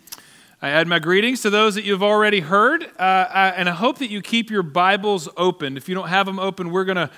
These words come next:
uh, dig into some specific, uh, parts of Isaiah chapter forty-two. Um, it's right after Isaiah, uh, chapter forty-one. So it's, it's,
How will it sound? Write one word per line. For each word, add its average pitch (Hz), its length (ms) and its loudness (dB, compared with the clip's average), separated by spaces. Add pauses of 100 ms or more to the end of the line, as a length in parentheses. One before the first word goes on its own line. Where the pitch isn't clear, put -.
(160)
uh, 151 120 -2
dig 185 360 0
into 190 320 -2
some 175 160 -8
specific, 190 800 -4
uh, 151 160 0
parts 196 460 0
of 165 180 -6
Isaiah 170 540 2 (120)
chapter 165 320 -4
forty-two. 185 720 0 (460)
Um, 147 420 -2
it's 151 180 -6
right 165 200 2
after 165 280 2
Isaiah, 143 460 -2 (300)
uh, 127 200 -8
chapter 131 280 -4
forty-one. 123 560 -10 (320)
So 131 460 -4
it's, 143 240 -6
it's, 151 240 -8